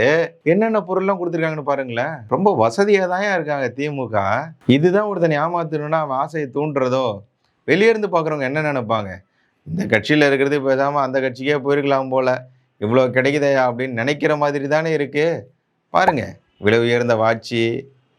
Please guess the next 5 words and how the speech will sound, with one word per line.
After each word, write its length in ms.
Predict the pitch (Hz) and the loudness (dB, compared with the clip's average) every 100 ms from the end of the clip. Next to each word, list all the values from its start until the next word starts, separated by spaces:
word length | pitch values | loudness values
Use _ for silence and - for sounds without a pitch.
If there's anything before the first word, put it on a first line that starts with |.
| _ 98 | _ 2
ஃபோனு, 680 | 104 127 139 123 123 127 127 - _ _ _ | 4 4 2 0 -2 -4 -8 -20 _ _ _
குடை, 760 | - 113 127 127 135 143 139 _ _ - | 0 4 6 4 2 -2 -6 _ _ -4
இன்னும் 240 | 170 110 | 0 2
என்னென்னமோ 380 | 107 165 180 196 | 2 2 0 0
கொடுத்துருக்காங்க. 760 | 175 165 160 143 139 127 110 | 0 -2 0 0 0 0 -2